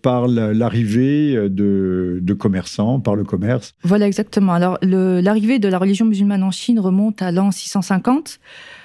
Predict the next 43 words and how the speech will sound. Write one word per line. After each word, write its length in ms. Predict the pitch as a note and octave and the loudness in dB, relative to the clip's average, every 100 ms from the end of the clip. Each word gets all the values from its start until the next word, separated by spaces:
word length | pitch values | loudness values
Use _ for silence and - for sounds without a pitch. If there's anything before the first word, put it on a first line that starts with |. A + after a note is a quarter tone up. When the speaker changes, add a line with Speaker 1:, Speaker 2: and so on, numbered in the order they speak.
| - _ | -20 _
Speaker 2:
quand, 280 | - G#3+ G#3+ | 0 2 2
euh, 380 | F#3 F3+ F3 E3+ | 2 2 0 0
donc, 200 | E3 F3+ | 0 0
le 80 | F3+ | 0
compagnon 500 | F#3+ F#3+ G3 F#3+ F#3 | 0 0 2 2 0
Saad 320 | - G3+ F#3 - | 0 -4 -2 -2
ibn 180 | F3 F3+ | 0 0
Abi 180 | E3 | 2
Waqqas 600 | F#3 - A#3 B3 A#3 - - | 0 0 0 0 -4 -12 -8
fut 180 | F#3+ | -2
envoyé 260 | G#3 G3+ G#3+ | 2 2 2
en 80 | G3 | 0
empereur 300 | F#3 - G3 | -2 -2 -4
chinois 480 | - G3 G3 G3+ A3 - | -2 0 2 0 -2 -2
à 80 | |
l'époque 380 | F3 F3+ F#3+ - | -2 0 -4 -2
Tang, 340 | G#3 A3 A#3+ A3+ - - - - _ | 0 2 2 0 -6 -20 -20 -20 _
donc 140 | G3 - | -2 2
sous 80 | |
le 80 | F#3+ | 0
califat 400 | F3 G3 F3 G#3 | 2 0 0 0
de 100 | F3 | 0
Uthman 400 | F3 E3+ - F#3+ | 0 -2 0 0
ibn 200 | E3+ E3+ | 0 0
Affan. 460 | D#3+ E3 - A3 A#3+ A#3 - | -2 -4 0 2 0 -2 -4
Speaker 1:
Donc, 100 | A2+ | 0
Speaker 2:
C'était 240 | A2+ - - | 2 2 2
Speaker 1:
les, 80 | - | 2
Speaker 2:
une 60 | |
vingtaine 240 | - B3+ C#4 | 2 2 2
Speaker 1:
les 60 | |
Tang, 280 | B3+ C4 D4+ | 2 2 2
Speaker 2:
d'années. 180 | B2+ B2 | 2 0
Speaker 1:
c'est 340 | A#2+ - C3 B2 | -2 -2 0 0
le 300 | A2+ A2+ G#2+ | 0 0 -2
sixième, 680 | - - - A#2 A#2 C3 | -6 -10 -4 -2 0 0
septième 640 | B2+ - G#2 - C3 C#3 C#3 | 0 -2 -4 0 0 2 0
ou 80 | A2+ | 0
jusqu'au 360 | A#2 G#2+ B2 | -2 -2 0
neuvième 340 | A#2+ G#2+ A#2+ G#2+ | 0 0 0 0
siècle, 220 | - C#3 | 0 2
Speaker 2:
Voilà, 320 | G3+ F#3+ | 2 2
Speaker 1:
je 60 | F3 | 0